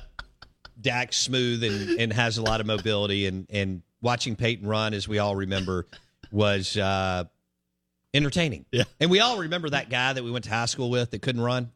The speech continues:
Speaker 1: or ran on his heels. And so,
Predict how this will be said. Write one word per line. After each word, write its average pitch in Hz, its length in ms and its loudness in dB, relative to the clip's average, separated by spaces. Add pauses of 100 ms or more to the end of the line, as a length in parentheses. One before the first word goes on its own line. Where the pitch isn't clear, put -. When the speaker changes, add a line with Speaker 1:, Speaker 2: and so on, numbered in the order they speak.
Speaker 1:
or 110 100 2
ran 117 220 2
on 117 100 -2
his 98 100 -4
heels. 127 380 0 (680)
And 120 600 4 (160)
so, 127 800 0